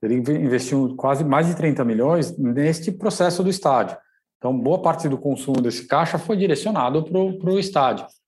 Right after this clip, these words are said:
né, dado que as contas dele viviam equilibradas, né, ele tinha um pouco mais de receita do que custo. Então, o grande desafio dele agora é recuperar esta posição financeira que ele teve forte ao longo do tempo, com um estádio novo, que não vai poder ser usado de certa forma agora,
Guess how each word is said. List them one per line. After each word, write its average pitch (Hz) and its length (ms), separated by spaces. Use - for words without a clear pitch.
né, 113 80
dado 123 240
que 151 80
as - 100
contas 135 320
dele 135 160
viviam 160 640
equilibradas, 151 680
né, 117 100
ele 120 80
tinha 127 140
um 127 40
pouco 127 160
mais 127 200
de 120 80
receita 127 340
do 131 80
que 160 140
custo. 127 340
Então, 135 280
o 147 40
grande 135 300
desafio 123 400
dele 123 320
agora 147 600
é 120 80
recuperar 160 920
esta 156 180
posição 127 460
financeira 120 420
que 117 120
ele 110 60
teve 113 200
forte 113 360
ao 110 60
longo 107 220
do 127 100
tempo, 165 380
com 139 240
um 131 80
estádio 131 400
novo, 180 240
que 139 60
não 123 80
vai 113 140
poder 117 160
ser 120 160
usado 107 400
de - 80
certa 113 200
forma 110 320
agora, 139 400